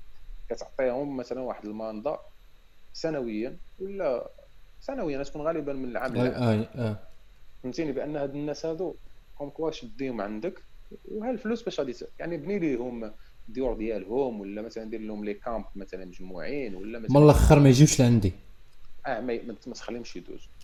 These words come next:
Speaker 1: كما، كما كانت داروا واحد المرة، لا تعقل، دابا أنا نعطيك اتفاقية بحال هي. دابا المغرب وإسبانيا، كاين اتفاقية أخرى عاوتاني، طاليان وليبيا.
Speaker 2: اه، حيت بيناتهم المضايق.
Speaker 1: آه،
Speaker 2: قراب.
Speaker 1: آه، طال-، طاليان وليبيا.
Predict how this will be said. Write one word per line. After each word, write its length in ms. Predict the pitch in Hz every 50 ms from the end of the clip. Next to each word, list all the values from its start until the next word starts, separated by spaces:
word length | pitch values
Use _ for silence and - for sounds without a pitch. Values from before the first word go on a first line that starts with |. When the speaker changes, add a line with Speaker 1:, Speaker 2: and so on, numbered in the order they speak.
| - - - - - - - - - - - -
Speaker 1:
كما، 260 | - 131 131 143 165 160 - - -
كما 220 | - 135 147 165
كانت 280 | 165 - 156 139 - -
داروا 220 | 135 127 127 120
واحد 220 | 117 - - 101 104
المرة، 480 | 104 104 101 101 104 107 101 101 - - - -
لا 60 | 101
تعقل، 340 | - 95 85 - - 95 98
دابا 160 | 95 98 110
أنا 140 | 120 123 117
نعطيك 280 | 104 87 - - 98
اتفاقية 500 | - - - 107 - 101 - - 101 98
بحال 260 | 92 - - 87 85 87
هي. 100 | 82 78 - - - - - - -
دابا 120 | 98 110 113
المغرب 300 | 113 107 113 135 131 127
وإسبانيا، 460 | 123 - - 104 92 95 90 85 - - - -
كاين 100 | 117 113
اتفاقية 440 | - - 113 - 98 - 120 117 113
أخرى 180 | - - 110
عاوتاني، 400 | - - 104 - - 107 110 110 - -
طاليان 280 | 113 107 117 131 135 127
وليبيا. 380 | 117 113 104 92 92 82 80 - - - - - - - - - - - - - - - - - - - - - - - - - - - - - - 120
Speaker 2:
اه، 540 | 110 104 107 107 107 104 101 92 92 - - - - -
حيت 140 | - 104 110
بيناتهم 400 | 110 120 123 127 113 107 123 120
المضايق. 540 | 120 117 123 120 117 127 131 123 110 101 -
Speaker 1:
آه، 520 | - - - - - - - - - - -
Speaker 2:
قراب. 240 | - 120 123 117 104
Speaker 1:
آه، 180 | 90 85 - - - - - - - - - - -
طال-، 280 | 127 123 - - - - - - - - - -
طاليان 300 | 123 127 131 139 139 135
وليبيا. 460 | 127 120 117 110 101 98 92 87